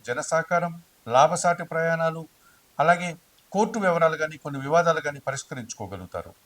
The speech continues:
ద్వితీయ లాభాధిపతి అయినటువంటి గురువు మే పద్నాలుగు తర్వాత పంచమ భావంలో మిథున రాశిలోకి ప్రవేశించడం వల్ల మీ ఆలోచనలు కార్యరూపం దాలుస్తుంది, సంతానం అభివృద్ధి పథంలో ముందుకు సాగుతుంది,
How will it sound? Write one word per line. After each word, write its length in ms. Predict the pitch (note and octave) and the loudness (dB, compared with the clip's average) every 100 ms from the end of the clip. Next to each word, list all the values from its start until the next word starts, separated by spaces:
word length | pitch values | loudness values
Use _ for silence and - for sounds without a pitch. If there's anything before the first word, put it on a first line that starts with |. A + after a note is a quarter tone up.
| _ _ _ _ _ _ _ - | _ _ _ _ _ _ _ -10
ద్వితీయ 320 | D3+ G3 B3+ | -6 0 4
లాభాధిపతి 640 | G#3 F3+ G3+ G#3 F#3+ F#3+ | 6 8 8 6 2 -6
అయినటువంటి 360 | F#3 - F3+ D#3 | -8 -8 -10 -12
గురువు 320 | - F3 G3+ | -8 -4 -4
మే 160 | D#3+ E3+ | -4 0
పద్నాలుగు 540 | F3 E3+ E3+ E3 D#3 - | 2 4 2 2 -2 0
తర్వాత 320 | F3 F#3+ F#3+ | 4 6 4
పంచమ 460 | E3+ D3+ D#3+ G3 F#3 | 2 0 -2 -4 0
భావంలో 360 | E3+ E3 D#3 | 0 0 -2
మిథున 260 | C#3+ D3 F3+ | -8 -8 -4
రాశిలోకి 400 | E3+ D#3 D#3 D#3 | -2 -2 -4 -10
ప్రవేశించడం 580 | D3 D3 D3 D3 - D3 | -10 -10 -12 -14 -14 -10
వల్ల 220 | D3 C#3+ - _ - | -6 -6 -8 _ -14
మీ 120 | A#2+ | -2
ఆలోచనలు 760 | A2+ A#2+ E3 F#3 F#3 F3+ E3 D3 _ _ _ | 2 4 2 -2 -6 -6 -10 -16 _ _ _
కార్యరూపం 500 | C3+ D3 D#3 D3 D3+ | 0 0 -2 -8 -6
దాలుస్తుంది, 480 | D3+ D3 D3 D#3 D3 | -6 -6 -8 -12 -12
సంతానం 520 | - B2+ C3 E3 E3 | -8 -6 2 2 2
అభివృద్ధి 340 | C#3 C#3+ D#3 D#3 | -4 -6 -10 -12
పథంలో 200 | D3+ D3 | -12 -14
ముందుకు 240 | C#3 D#3 | -16 -14
సాగుతుంది, 540 | - D3+ D3 C#3+ C#3 | -10 -10 -10 -14 -16